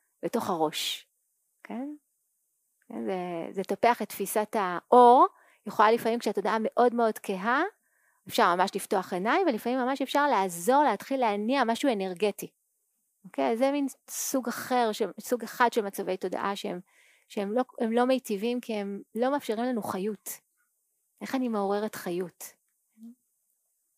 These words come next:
אבל יש הרבה מאוד מצבי תודעה לא מיטיבים שמוזנים במחשבות. המון.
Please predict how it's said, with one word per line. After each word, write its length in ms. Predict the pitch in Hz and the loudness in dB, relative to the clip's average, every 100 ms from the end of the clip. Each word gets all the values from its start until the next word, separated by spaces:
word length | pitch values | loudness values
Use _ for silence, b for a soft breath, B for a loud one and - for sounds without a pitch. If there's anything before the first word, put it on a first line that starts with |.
| _ _ _ _ _ _ - B B B B | _ _ _ _ _ _ -16 B B B B
אבל 140 | 190 233 | 2 6
יש 200 | 269 269 | 6 6
הרבה 520 | 214 180 175 285 294 | 2 2 2 4 4
מאוד 320 | 240 - 214 | 2 2 0
מצבי 380 | 208 - 190 196 | 0 -4 -2 -2
תודעה 400 | 196 185 - 190 | -2 -4 -2 -2
לא 200 | 180 190 | 0 0
מיטיבים 640 | 214 220 240 233 254 302 320 | -2 -4 -4 -4 -2 -4 -4
שמוזנים 540 | 196 180 170 160 170 | -6 -6 -6 -6 -6
במחשבות. 720 | 147 - - 170 - - - _ _ _ _ _ _ _ - | -8 -10 -12 -12 -14 -20 -20 _ _ _ _ _ _ _ -8
המון. 420 | 214 202 170 | -4 -4 -4